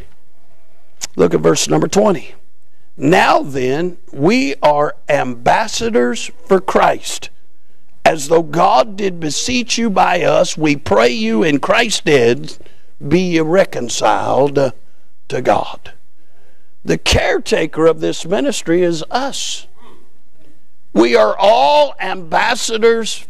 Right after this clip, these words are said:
for Christ. Now, can I say, I just got back from the island of Grenada. I'm sure that somewhere on that island, there might have been an ambassador from the United States.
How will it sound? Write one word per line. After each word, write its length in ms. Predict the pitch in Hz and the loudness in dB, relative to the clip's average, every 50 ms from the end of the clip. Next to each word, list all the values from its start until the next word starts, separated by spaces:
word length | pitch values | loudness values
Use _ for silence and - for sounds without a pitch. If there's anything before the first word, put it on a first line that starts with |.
| - - | -8 -4
for 160 | - 185 175 | -2 -2 -2
Christ. 720 | - - - - - - - - - - - - - - - 104 95 - - - - - - - - - - - - - - - - - - - - - | 0 2 2 2 2 0 -4 -8 -8 -8 -8 -8 -8 -8 -10 -10 -10 -10 -10 -10 -8 -8 -8 -8 -8 -8 -8 -8 -8 -8 -8 -8 -8 -8 -8 -8 -8 -2
Now, 140 | - - 143 | 0 0 2
can 160 | - - - | 4 4 4
I 120 | 175 175 175 | 4 2 0
say, 560 | 156 - 190 190 190 220 254 262 262 254 - - - - - - - - - - - - - - - - | 0 2 4 4 6 4 4 0 -2 -4 -8 -8 -10 -8 -8 -8 -8 -8 -8 -8 -8 -8 -8 -8 -6 -6
I 80 | - 127 | -4 -4
just 200 | 127 127 117 - | -4 -4 -2 2
got 200 | - 147 135 - | 2 2 2 2
back 240 | - 151 147 143 - | 2 2 2 0 0
from 180 | - 151 151 | -2 0 2
the 80 | 151 147 | 4 4
island 360 | 147 151 160 170 175 175 170 | 4 6 6 6 4 4 4
of 160 | 175 165 156 | 2 0 2
Grenada. 580 | 151 160 165 165 160 165 190 196 202 247 247 214 - | 4 4 4 6 6 4 4 4 4 2 2 2 0
I'm 180 | - 135 139 | -4 -6 -6
sure 400 | 131 - - 156 160 185 202 202 | -6 -2 2 4 6 6 6 6
that 220 | 196 180 170 165 - | 6 4 2 2 2
somewhere 400 | - - 165 175 202 190 190 196 | 2 2 4 4 4 4 4 6
on 180 | 190 190 196 | 6 4 4
that 160 | 190 185 190 185 | 4 4 4 4
island, 540 | 180 180 - 220 240 254 262 254 233 190 - - - - - - - - - - | 4 6 6 6 6 6 4 2 2 -2 -6 -8 -10 -10 -8 -8 -8 -8 -8 -8
there 140 | - - 123 | -6 -6 -2
might 260 | 123 123 127 143 151 | 0 2 4 4 2
have 80 | 151 151 | 0 0
been 180 | 156 165 170 165 | 2 2 4 4
an 140 | 170 170 | 4 6
ambassador 760 | 180 185 180 175 160 165 190 208 220 214 - - 196 214 220 | 6 4 4 4 4 4 4 4 2 0 -2 0 2 2 2
from 240 | 202 - 196 196 190 | 2 0 0 0 0
the 80 | 190 190 | 0 0
United 480 | 202 214 208 202 196 208 202 202 202 | 0 2 4 4 4 4 4 2 -2
States. 760 | - - - - 226 214 247 277 262 - - - - - - | -2 -2 2 4 4 6 4 4 0 -4 -6 -6 -6 -6 -6